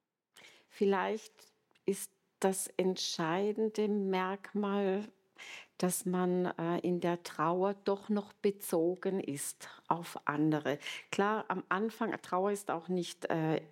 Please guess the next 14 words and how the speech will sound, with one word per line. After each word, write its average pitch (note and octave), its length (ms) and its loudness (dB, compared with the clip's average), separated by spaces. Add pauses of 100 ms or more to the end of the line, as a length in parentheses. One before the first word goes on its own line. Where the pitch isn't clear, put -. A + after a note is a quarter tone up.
(400)
einfach D#3+ 500 0
gleich F3 360 2
und F3 200 -2
zack, - 280 -2
von - 160 -2
einem D#3+ 200 0
Tag - 240 -2
auf - 140 -2
den D#3+ 100 0
anderen D#3 320 2
ist - 160 -6
sie E3+ 160 0
weg. F3 180 0
Es - 260 -12